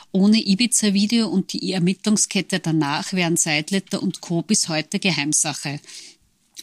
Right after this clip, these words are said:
Die Justiz soll arbeiten. Aufgabe der Politik ist es, derartige Missstände systematisch zu verhindern.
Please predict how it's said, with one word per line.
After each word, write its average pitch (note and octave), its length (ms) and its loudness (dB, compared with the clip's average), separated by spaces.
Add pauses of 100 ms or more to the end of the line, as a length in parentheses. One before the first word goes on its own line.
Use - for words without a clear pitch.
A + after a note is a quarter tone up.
(120)
Die F3+ 80 6
Justiz F#3 540 4
soll A3+ 180 4
arbeiten. D#3 600 -2 (500)
Aufgabe G#3 520 0
der G#3 120 0
Politik G3 640 0
ist - 240 -2
es, A3+ 240 0
derartige F3 580 0
Missstände F#3+ 640 2
systematisch E3 840 0
zu F#3+ 100 -2
verhindern. E3+ 680 0